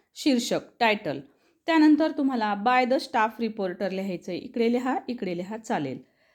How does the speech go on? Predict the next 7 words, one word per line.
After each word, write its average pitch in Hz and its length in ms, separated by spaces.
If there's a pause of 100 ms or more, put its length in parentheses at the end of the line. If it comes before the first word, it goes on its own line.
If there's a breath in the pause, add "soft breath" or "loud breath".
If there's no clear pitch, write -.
(260 soft breath)
त्यानंतर 302 520
तुम्हाला 226 500 (880)
जर 349 240
त्यांनी 294 260
एरिया 277 320
दिला 247 240
असेल 233 400